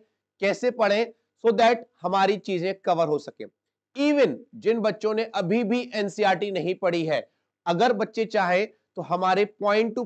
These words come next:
point जो मैं आपको डिस्कस करूंगा, अगर आपने उतना भी कवर कर लिया बच्चों, तो believe me, आपके सारे क्वेश्चन सॉर्ट आउट हो जाएंगे।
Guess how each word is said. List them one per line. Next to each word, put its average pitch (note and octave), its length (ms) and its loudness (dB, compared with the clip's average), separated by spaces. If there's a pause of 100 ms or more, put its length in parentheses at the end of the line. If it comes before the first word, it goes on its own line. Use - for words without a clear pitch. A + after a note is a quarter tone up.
(120)
point G3+ 220 2
जो F#3+ 200 -4
मैं F#3+ 160 -2
आपको F3+ 320 -2
डिस्कस F3+ 460 -2
करूंगा, F3+ 540 0 (200)
अगर A3 340 2
आपने F3 360 -2 (120)
उतना G3 320 -2
भी F3+ 180 -4
कवर E3+ 280 -2
कर D#3+ 220 -4
लिया D#3+ 200 0
बच्चों, E3 380 -6 (340)
तो E3+ 80 -2
believe F#3+ 640 -2
me, G#3 140 0 (280)
आपके G3 480 0
सारे F#3 580 0
क्वेश्चन E3 560 -8
सॉर्ट D3 360 -4
आउट B2+ 260 -4
हो G#2+ 100 -6
जाएंगे। G2 300 -20